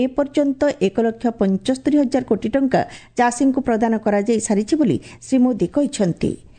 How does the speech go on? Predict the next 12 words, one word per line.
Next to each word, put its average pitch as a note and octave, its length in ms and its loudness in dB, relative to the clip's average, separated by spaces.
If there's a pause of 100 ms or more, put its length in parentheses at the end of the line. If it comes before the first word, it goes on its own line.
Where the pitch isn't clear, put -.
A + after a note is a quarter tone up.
(480)
ପ୍ରଧାନମନ୍ତ୍ରୀ F#4+ 640 2 (100)
କିଷାନ C#4+ 400 0
ଯୋଜନାରେ A3+ 480 0
ରାଜ୍ୟର G#3 320 0 (120)
ସମସ୍ତ A#3+ 280 0 (160)
ଯୋଗ୍ୟ G3 320 0
ଚାଷୀଙ୍କୁ A3+ 480 0 (120)
ଅନ୍ତର୍ଭୁକ୍ତ A3 500 0 (100)
କରିବା C4 320 0
ସରକାରଙ୍କର G3 560 0 (120)
ଲକ୍ଷ୍ୟ F3+ 280 -4
ବୋଲି C#4 240 2